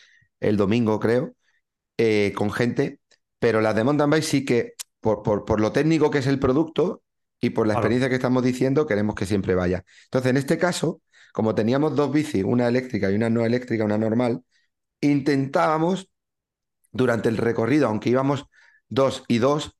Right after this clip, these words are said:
Speaker 1: o sea, cuatro guías, dos para abrir y cerrar y para estar
Speaker 2: Sí.
Speaker 1: por ahí en medio controlando el grupo de los no eléctricos y los eléctricos, intentábamos ir reagrupándonos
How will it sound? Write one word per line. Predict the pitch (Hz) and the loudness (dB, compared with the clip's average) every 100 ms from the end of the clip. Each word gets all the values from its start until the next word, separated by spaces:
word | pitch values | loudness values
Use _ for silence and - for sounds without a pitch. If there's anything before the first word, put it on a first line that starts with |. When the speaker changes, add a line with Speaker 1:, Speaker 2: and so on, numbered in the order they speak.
| - | -8
Speaker 1:
o | |
sea, | 107 92 | -6 0
cuatro | 123 113 | 0 0
guías, | 117 135 135 175 _ _ | 0 0 0 -4 _ _
dos | - 113 107 | -4 0 0
para | - 98 95 | -2 -2 0
abrir | 98 117 113 | 0 -2 -2
y | 107 | -6
cerrar | - 110 117 95 | -2 0 0 0
y | 92 | -2
para | 95 | -2
estar | 92 - 107 | -4 -2 0
Speaker 2:
Sí. | |
Speaker 1:
por | 117 104 | 0 0
ahí | 104 107 107 | 0 0 0
en | - 104 | -2 -2
medio | 113 101 | 0 -2
controlando | 95 87 98 104 107 104 | -2 -2 -2 0 0 0
el | 98 | 0
grupo | 104 107 110 | 0 0 0
de | 101 101 | 0 0
los | 104 | 0
no | 101 107 | 0 0
eléctricos | 110 - 98 87 85 - - - _ - | -2 -2 -4 -6 -8 -20 -20 -20 _ -4
y | 120 | 0
los | 104 98 | 0 0
eléctricos, | 101 110 113 110 147 - _ _ _ | -2 -2 -4 -4 -6 -8 _ _ _
intentábamos | - 135 131 143 170 175 | -4 0 0 0 0 0
ir | 170 156 | 0 0
reagrupándonos | 160 143 147 143 151 160 143 135 170 | 0 0 0 0 0 0 0 0 -2